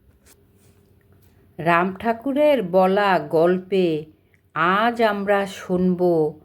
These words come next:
লোভ মানুষের বড় শত্রু।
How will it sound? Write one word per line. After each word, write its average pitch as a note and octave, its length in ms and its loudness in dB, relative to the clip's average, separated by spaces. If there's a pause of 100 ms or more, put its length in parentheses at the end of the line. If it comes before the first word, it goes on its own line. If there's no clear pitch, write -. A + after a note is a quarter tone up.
(400)
লোভ F#3+ 680 2 (280)
মানুষের E3 720 -4
বড় C#3 460 0
শত্রু। A2+ 760 -10